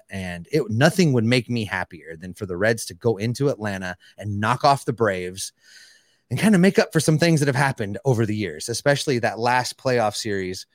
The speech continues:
where, uh, the Reds didn't score a run at all. One thing's for sure. While Will Benson is not technically a rookie, he's another solid member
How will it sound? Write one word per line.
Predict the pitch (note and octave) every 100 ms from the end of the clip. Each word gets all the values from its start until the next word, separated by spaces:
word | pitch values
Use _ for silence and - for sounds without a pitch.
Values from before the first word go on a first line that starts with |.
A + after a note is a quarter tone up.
| _ _
where, | G#2+ A2 A2+ G#2+ G2 F#2+ F#2 -
uh, | F#2+ F2 E2 E2+
the | G#2
Reds | F#2+ F2+ E2
didn't | - G#2 G2 F2+
score | - F#2+ F#2 E2
a |
run | F2 E2+ D2+
at | -
all. | F#2+ - _ _ _ _ _ _ _ _ _ _ _ _ _ _ _ _ _ _ _ _ _ _ _ _ _ _ _ _ _ _ _ _ _ _ _ _ _ _ -
One | G3 G3+
thing's | G#3 D#3
for | -
sure. | A2+ G#2+ D#2 _ _ _ _ _ -
While | C#3+ A#2
Will | E3
Benson | F3 F#3 E3 E3
is | C3
not | C3 C3 -
technically | D3+ C#3 D#3+ E3
a | E3+
rookie, | C3+ E3 E2 E2 - _ _ _ - -
he's | E3+ C#3+
another | C#3 E3 E3+
solid | - - D3 D#3 D3
member | B2 C3+ C3 F2+ D#2+